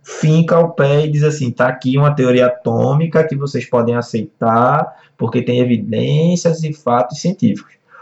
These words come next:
O que ele, a muito custo, conseguiu fazer com que a comunidade científica aceitasse.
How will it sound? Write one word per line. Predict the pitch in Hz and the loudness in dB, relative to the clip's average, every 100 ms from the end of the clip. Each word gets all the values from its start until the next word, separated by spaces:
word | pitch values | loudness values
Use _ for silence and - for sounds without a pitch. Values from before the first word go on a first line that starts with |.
| - | -4
O | 131 | -2
que | 131 151 147 | 0 0 0
ele, | 151 151 | 2 2
a | 139 | 4
muito | 135 131 135 156 226 - - 269 262 | 2 4 4 4 2 -2 -6 -6 -6
custo, | - 127 120 151 262 - 233 - - - - - - | -4 2 2 2 -2 -4 -2 -2 -6 -18 -20 -16 -2
conseguiu | 143 147 143 139 127 135 170 185 | -2 0 -2 -2 0 0 0 -4
fazer | - 147 147 120 131 | -2 0 2 2 0
com | 135 160 | -2 0
que | 156 | 0
a | |
comunidade | 147 143 135 135 | 2 0 0 -4
científica | - 143 139 - | -4 -4 -4 -4
aceitasse. | 143 - - 156 - | -4 -4 -2 -2 -2